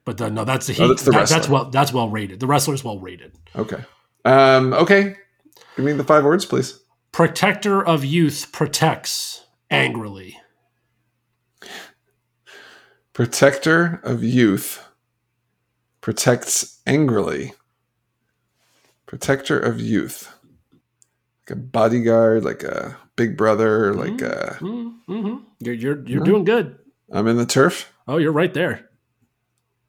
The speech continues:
Speaker 2: I'm thrown off because I'm trying to picture Mickey Rourke in this movie.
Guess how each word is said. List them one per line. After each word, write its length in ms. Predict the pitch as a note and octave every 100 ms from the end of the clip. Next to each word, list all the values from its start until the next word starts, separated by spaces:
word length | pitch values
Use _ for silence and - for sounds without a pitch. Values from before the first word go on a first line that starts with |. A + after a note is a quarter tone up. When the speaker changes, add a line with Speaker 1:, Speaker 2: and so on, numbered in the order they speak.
| _ _ _ _ -
Speaker 2:
I'm 160 | C#3+
thrown 300 | C#3+ G#3+ A3
off 180 | F#3 F3+
because 200 | D3 C#3
I'm 80 | C3+
trying 260 | D3+ C#3+
to 60 | C#3
picture 260 | C#3+ C3 B2+
Mickey 260 | B2 A#2+
Rourke 300 | G#2+ A#2 -
in 140 | A#2 G#2+
this 240 | F2 -
movie. 520 | G#2 F#2+ F2+ F2 B2